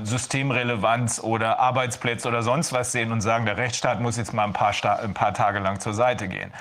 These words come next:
Dass er dadurch kaputt gemacht wird und diese Leute damit ihren eigenen Job auch erledigen, das ist eine andere Geschichte. Aber faktisch kann man was machen. Fordern wir einfach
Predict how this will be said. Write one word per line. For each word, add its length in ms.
Dass 160
er 80
dadurch 320
kaputt 340
gemacht 380
wird 140
und 140
diese 160
Leute 280
damit 280
ihren 160
eigenen 280
Job 220
auch 140
erledigen, 520
das 140
ist 140
eine 100
andere 240
Geschichte. 480
Aber 260
faktisch 720
kann 200
man 200
was 200
machen. 400
Fordern 580
wir 200
einfach 520